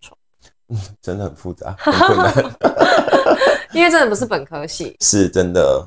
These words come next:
Speaker 1: OK。
Speaker 2: 其实就算是本科系，相对的还是会觉得困难咯。
Speaker 1: 嗯。
Speaker 2: 因为其实，呃，软体嘛，它就是从很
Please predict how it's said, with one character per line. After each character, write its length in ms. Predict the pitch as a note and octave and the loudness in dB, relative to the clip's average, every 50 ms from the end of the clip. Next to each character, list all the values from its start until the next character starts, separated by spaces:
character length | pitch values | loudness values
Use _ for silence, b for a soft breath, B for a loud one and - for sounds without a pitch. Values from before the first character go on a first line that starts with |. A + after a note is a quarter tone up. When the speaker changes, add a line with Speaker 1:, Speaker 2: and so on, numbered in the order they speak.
| - - | -10 -18
Speaker 1:
OK。 60 | F#3+ - | -6 -2
Speaker 2:
其 60 | B2+ B2 | 0 0
实 80 | - | 0
就 100 | C#3 C#3+ | 0 0
算 140 | C#3+ D3 C#3 | 0 0 0
是 80 | C3 D#3 | -2 -4
本 240 | - - F2+ D2+ | -4 -4 -8 -8
科 140 | - - F2 | -6 -6 -6
系， 180 | F2+ G2 G2+ F#2+ | -4 -4 -6 -6
相 240 | - - F2+ F#2+ F#2 | -4 -4 -6 -6 -4
对 160 | - G#2+ E2 | -2 -2 -2
的 80 | D2+ | -2
还 100 | E2 D#2+ | -4 -6
是 100 | D2+ G2 | -4 -4
会 60 | G2 F2 | -4 -4
觉 160 | - D#2+ D#2 | -4 -8 -8
得 120 | D#2 D2+ | -8 -8
困 200 | - - G2 F2+ D2+ | -10 -12 -18 -18 -18
难 120 | - G1+ G1+ G1+ | -18 -20 -20 _
咯。 180 | G1+ - _ _ _ - | -20 -20 _ _ _ -12
Speaker 1:
嗯。 120 | A3 A#3+ | -10 -6
Speaker 2:
因 80 | B3 - | -4 -2
为 80 | - | -2
其 160 | - - G#2 | -2 -4 -6
实， 300 | F#2+ F#2+ F#2+ F2+ E2 D2+ - _ _ _ _ _ _ _ | -6 -4 -6 -6 -6 -8 -12 _ _ _ _ _ _ _
呃， 360 | - D2 B1+ A1+ G1+ G1+ G1+ G1+ G1+ G#1 | -6 -6 -4 -4 -4 -6 -8 -12 -14 -10
软 260 | D2 F2 F2 F2+ G#2+ | -4 -4 -4 -4 -4
体 200 | A2 A#2+ G2 D#2+ | -6 -8 -10 -10
嘛， 180 | D2 - - - | -10 -14 -16 -16
它 140 | _ G2+ F#2 | _ -12 -12
就 100 | - F2+ | -10 -8
是 140 | F#2+ G2+ G2 | -8 -8 -8
从 260 | - - F2+ E2+ F2 | -8 -8 -12 -12 -10
很 160 | F#2 F2+ D2 | -12 -14 -14